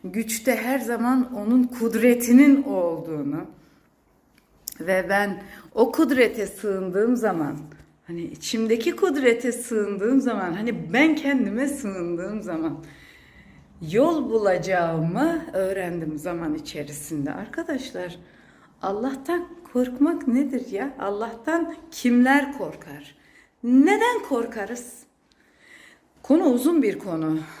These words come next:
On dört dakika, on üç dakika oldu. U-, kısa tutmak istiyordum ama <laughs> kendi özelimi <laughs> anlatırken uzadı. Neyse, daha da uzar. Kim neyden korkar?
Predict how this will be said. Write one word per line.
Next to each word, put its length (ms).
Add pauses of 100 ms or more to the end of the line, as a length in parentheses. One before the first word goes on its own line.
(240)
On 220
dört 240
dakika, 600
on 160
üç 260
dakika 520
oldu. 420 (1600)
U-, 360
kısa 300
tutmak 380
istiyordum 520
ama 280 (320)
<laughs> 320
kendi 340
özelimi 640
<laughs> 60
anlatırken 1120 (380)
uzadı. 480
Neyse, 420
daha 240
da 100
uzar. 480 (1080)
Kim 640 (340)
neyden 720
korkar? 800